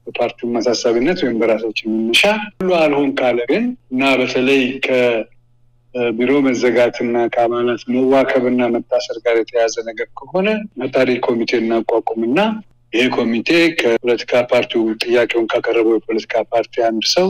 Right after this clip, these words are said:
በአመራር ደረጃ ያለ፣ ከገዢው ፓርቲ አንድ ሰው በሚኒስቴር ደረጃ ያለ ለመፍታት ውሳኔ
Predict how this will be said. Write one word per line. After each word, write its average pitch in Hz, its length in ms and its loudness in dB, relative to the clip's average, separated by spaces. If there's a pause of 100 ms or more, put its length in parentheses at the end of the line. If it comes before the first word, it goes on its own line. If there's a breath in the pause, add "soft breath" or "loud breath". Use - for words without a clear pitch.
በአመራር 110 560 0
ደረጃ 110 340 0
ያለ፣ 113 220 2 (720)
ከገዢው 123 460 0
ፓርቲ 120 340 0 (300)
አንድ 117 260 -2
ሰው 170 280 2
በሚኒስቴር 113 680 -2
ደረጃ 107 360 0 (100)
ያለ 113 300 0 (540)
ለመፍታት 117 560 0
ውሳኔ 117 360 0